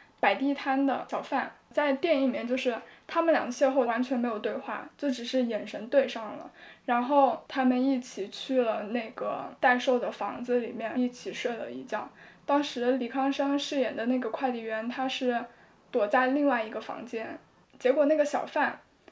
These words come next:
他也从中介那儿偷了一把钥匙，然后住进了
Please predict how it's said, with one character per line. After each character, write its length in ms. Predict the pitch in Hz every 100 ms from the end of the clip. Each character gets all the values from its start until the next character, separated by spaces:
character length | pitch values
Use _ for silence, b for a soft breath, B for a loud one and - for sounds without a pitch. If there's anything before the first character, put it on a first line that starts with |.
| _
他 260 | - 214 311
也 240 | 294 240
从 440 | - - 226 240 254
中 180 | 294 294
介 180 | 302
那 140 | 269 254
儿 80 | 247
偷 200 | - 285
了 120 | 254
一 60 |
把 160 | 240 220
钥 200 | 233 240
匙， 320 | 247 - -
然 140 | - 247
后 160 | 302
住 220 | 294 320 269
进 180 | 254 240
了 260 | 208 -